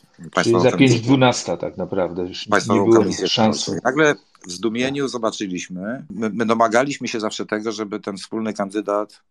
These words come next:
Speaker 2: spośród grona pretendentów domyślnie partyjnych, każda z trzech partii wtedy, dzisiaj czterech,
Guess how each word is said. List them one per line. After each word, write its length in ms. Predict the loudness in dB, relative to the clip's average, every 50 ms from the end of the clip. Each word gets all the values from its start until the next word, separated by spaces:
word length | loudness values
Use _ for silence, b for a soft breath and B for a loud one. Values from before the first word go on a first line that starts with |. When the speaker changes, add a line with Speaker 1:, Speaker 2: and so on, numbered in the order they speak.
| _ -20
Speaker 2:
spośród 340 | -14 -10 -8 -8 -8 -8 -8
grona 300 | -6 -4 -2 0 0 0
pretendentów 840 | 0 -2 -2 -2 -2 -2 0 0 0 0 -2 -8 -10 -12 -12 -14 _ _ _
domyślnie 640 | -8 -6 -6 -4 -6 -6 -6 -6 -6 -4 -4 -4 -6 -6 -4
partyjnych, 580 | -2 -2 -2 0 0 -2 -2 -2 -4 -8 -8 -10 -8 -6
każda 260 | -4 -4 -4 -4 -6
z 40 | -6
trzech 240 | -6 -6 -6 -6 -2
partii 360 | 0 0 0 0 -2 -8 -14
wtedy, 380 | -10 -6 -6 -6 -6 -8 -12 -12 B B B B B B B -12
dzisiaj 240 | -8 -4 -4 -4
czterech, 460 | -4 -2 -2 -2 -2 -2 -4 -6 -8